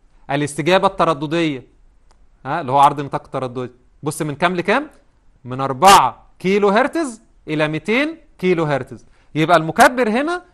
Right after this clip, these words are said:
هيستطيع تكبير الإشارات اللي بتنحصر ما بين الترددين دول بقيمة عالية. قدرة الخارج مية ملي وات. التغذية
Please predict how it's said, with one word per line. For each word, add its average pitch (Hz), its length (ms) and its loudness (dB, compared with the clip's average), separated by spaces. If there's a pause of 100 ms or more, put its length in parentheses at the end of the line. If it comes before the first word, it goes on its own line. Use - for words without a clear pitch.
(160)
هيستطيع 165 540 -2
تكبير 220 400 -4
الإشارات 214 440 -2
اللي 214 140 -2
بتنحصر 214 520 -2
ما 185 120 -4
بين 202 340 -2 (100)
الترددين 160 640 -4
دول 160 320 -4 (220)
بقيمة 165 480 -6 (140)
عالية. 170 400 0 (2000)
قدرة 233 320 2
الخارج 196 400 0 (460)
مية 190 240 -4
ملي 185 240 -2
وات. 147 380 -4 (1040)
التغذية 165 680 0